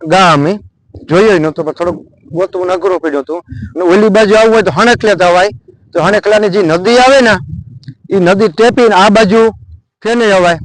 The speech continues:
અને આમ કારાવરથી અવાય. તો હું આજે એ બધું જોવા ગયો તો, તો ન્યાનો એ હું તમને એક વીડિયો મૂકી, હણેખલા નદીમાં મેં બધું ઉતાર્યું, ન્યા અમે ગયા તા જોવા. તો આ પાછા મહેરીભાઈનો ફોન આવ્યો, ઈ કે, "માલદેભાઈ, જમીન જાજો," ઈ કે, બિચારા દરાર બાર વાગ્યાની વાટ જોતા તા, બહુ તાણ કરી.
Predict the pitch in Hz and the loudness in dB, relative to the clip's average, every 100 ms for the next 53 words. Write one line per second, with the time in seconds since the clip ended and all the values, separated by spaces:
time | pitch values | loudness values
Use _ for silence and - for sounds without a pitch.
0 | - - 185 190 202 202 220 233 226 - | -14 -8 -2 0 0 2 2 4 2 0
1 | 196 165 156 170 - - - - _ - | 2 2 2 0 -6 -20 -20 -20 _ -20
2 | _ - _ 151 190 208 190 202 190 180 | _ -20 _ -2 0 2 2 0 0 0
3 | 151 202 190 156 165 147 160 151 147 160 | 0 2 2 0 -2 -2 -2 -4 -4 -2
4 | 202 196 185 185 - 160 170 185 175 165 | 0 0 0 -2 -6 -10 -6 -4 -4 -4
5 | 175 175 156 160 147 165 170 170 156 160 | -2 -2 -4 -6 -6 -6 -4 -4 -4 -4
6 | 160 165 160 156 160 160 165 165 156 151 | -4 -6 -6 -8 -6 -8 -4 -4 -4 -8
7 | _ _ _ _ 139 165 160 156 151 165 | _ _ _ _ -8 -6 -6 -6 -6 -4
8 | 156 143 151 147 135 - 160 180 180 175 | -4 -4 -2 -4 -6 -6 -4 -2 -2 -2
9 | 180 180 180 185 170 196 202 180 156 151 | 0 0 0 -2 -4 -2 0 0 0 -4
10 | - _ _ _ _ - 156 170 175 190 | -8 _ _ _ _ -14 -6 -4 -4 -2
11 | 190 156 156 185 185 156 175 165 156 135 | -2 0 0 0 0 0 -2 0 -2 -2
12 | 160 165 165 160 147 170 165 170 165 175 | -6 -4 -4 -4 -2 -2 -2 -2 -2 0
13 | 180 180 175 151 165 135 160 160 156 160 | 0 0 0 -2 -2 -2 -4 -4 -4 -2
14 | 170 156 175 156 151 139 | -2 0 -2 -4 -6 -8